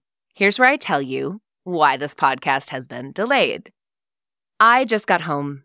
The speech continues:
from the hospital. Again. Yes, my second trip this month, notching a whopping eighteen nights and days in the hospital this month. Not how I expected <laughs> to be preparing for or celebrating this milestone.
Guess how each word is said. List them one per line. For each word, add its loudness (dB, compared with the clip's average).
from -4
the -2
hospital. -4
Again. -4
Yes, -4
my -2
second -4
trip -4
this -6
month, -6
notching 2
a 0
whopping 0
eighteen 0
nights 0
and -8
days -6
in -8
the -4
hospital -4
this -12
month. -10
Not 2
how 6
I 6
expected 0
<laughs> -18
to -4
be -2
preparing 0
for -4
or -2
celebrating -2
this -10
milestone. -8